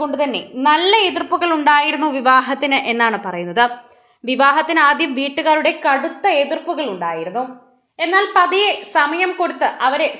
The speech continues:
സമ്മതിപ്പിക്കുകയായിരുന്നു. അപ്പോൾ തന്നെ പ്രേക്ഷകർക്ക് ശ്രീലക്ഷ്മി എന്തുമാത്രമാണ് പ്രണയത്തിലാണ് മനസ്സിലായത്.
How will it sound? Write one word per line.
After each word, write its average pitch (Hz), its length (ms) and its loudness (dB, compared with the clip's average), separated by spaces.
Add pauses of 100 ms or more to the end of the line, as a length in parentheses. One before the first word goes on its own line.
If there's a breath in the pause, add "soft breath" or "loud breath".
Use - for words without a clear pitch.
സമ്മതിപ്പിക്കുകയായിരുന്നു. 247 960 -4 (640)
അപ്പോൾ 392 280 0
തന്നെ 415 220 0
പ്രേക്ഷകർക്ക് 339 640 -2 (100)
ശ്രീലക്ഷ്മി 339 540 -2 (160)
എന്തുമാത്രമാണ് 339 760 -2 (120)
പ്രണയത്തിലാണ് 277 720 -4 (160)
മനസ്സിലായത്. 220 720 -4